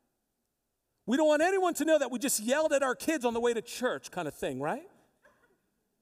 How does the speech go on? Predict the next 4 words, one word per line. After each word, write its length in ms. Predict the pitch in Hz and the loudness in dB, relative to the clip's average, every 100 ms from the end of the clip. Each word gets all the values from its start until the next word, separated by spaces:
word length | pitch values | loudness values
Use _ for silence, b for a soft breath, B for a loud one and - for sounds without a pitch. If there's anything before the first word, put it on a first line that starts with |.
| _ _ _ _ _ _ _ _ _ _ _ _ _ _ _ _ _ _ _ _ _ _ _ _ | _ _ _ _ _ _ _ _ _ _ _ _ _ _ _ _ _ _ _ _ _ _ _ _
But 140 | 175 | -4
we 160 | 180 208 | 0 0
also 380 | 285 285 - 196 | 0 -2 -4 -6
want 460 | 139 151 233 - | -4 -8 -8 -12